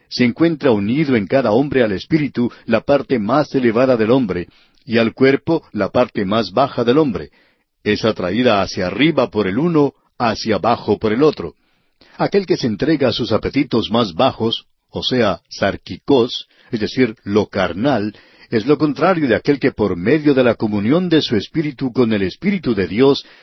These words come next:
se entrega o busca las cosas más elevadas de su ser, y ese es un hombre espiritual.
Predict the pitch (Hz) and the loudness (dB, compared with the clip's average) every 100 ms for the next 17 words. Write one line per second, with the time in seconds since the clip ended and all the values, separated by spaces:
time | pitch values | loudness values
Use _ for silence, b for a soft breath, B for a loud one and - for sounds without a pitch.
0 | b - 120 104 123 135 143 143 107 92 | b -2 0 0 2 2 4 2 2 2
1 | 151 220 - 113 95 - 135 127 117 98 | 2 0 -2 -2 -2 -2 0 2 2 0
2 | 87 90 135 165 - 131 104 120 135 117 | -2 -2 0 0 -2 -2 0 0 0 -2
3 | 92 95 104 87 127 147 - b b b | -4 -8 -8 -4 -2 -2 -6 b b b
4 | 113 120 135 127 113 101 113 107 101 - | -4 -2 0 -2 -2 -2 0 0 -2 -2
5 | 101 87 - 87 64 | -8 -8 -6 -6 -8